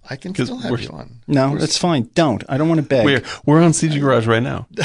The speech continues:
Speaker 2: Special episode.
Speaker 1: But we talked about nostalgia was actually, uh, uh, first coined as a clinical diagnosis.
Speaker 2: It's,
Speaker 1: It,
Speaker 2: yeah, depression.
Speaker 1: it was called the Swiss disease.
Speaker 2: <laughs> Yeah, it's
Speaker 3: Wow.
Speaker 2: That's right.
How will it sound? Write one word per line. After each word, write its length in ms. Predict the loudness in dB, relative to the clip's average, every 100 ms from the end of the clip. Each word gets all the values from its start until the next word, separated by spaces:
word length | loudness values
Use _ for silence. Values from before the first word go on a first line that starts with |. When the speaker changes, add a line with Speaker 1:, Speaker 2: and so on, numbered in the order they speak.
| -6 -8 -8 -8 -10 -16 -6 -4 -4 -2 -2 -2
Speaker 2:
Special 440 | -4 -2 -2 0
episode. 460 | -2 0 -2 -2 -6 -20 -20 -12 0
Speaker 1:
But 160 | 4 4
we 140 | 2
talked 280 | 2 -2 -2
about 260 | -2 -2
nostalgia 520 | -2 -6 -2 -4 -2 -4
was 180 | -6 -6
actually, 600 | -4 -4 -4 -6 -6 -6 -6
uh, 40 | -6
uh, 520 | -6 -6 -6 -6 -8
first 400 | -8 -8 -8 -10
coined 340 | -10 -8 -8 -8
as 220 | -8 -8 -6
a 240 | -6 -6
clinical 880 | -10 -10 -6 -6 -6 -6 -6 -6 -10
diagnosis. 960 | -6 -6 -4 -4 -4 -6 -8 -8 -6
Speaker 2:
It's, 160 | -6 -6
Speaker 1:
It, 100 | -4
Speaker 2:
yeah, 160 | -4
depression. 720 | -4 -8 -2 -2 -2 -6 -8 -6
Speaker 1:
it 60 |
was 220 | -4 -2 -2
called 240 | -2 -2
the 100 | -2
Swiss 360 | -2 0 -2 -2
disease. 580 | -6 -6 -8 -4 -4 -4
Speaker 2:
<laughs> 0 |
Yeah, 140 | -6 -6 -12 -10
it's 180 | -12 -14 -16 -2
Speaker 3:
Wow. 380 | 0 2 0 -2
Speaker 2:
That's 160 | -10 -6
right. 240 | -4 -4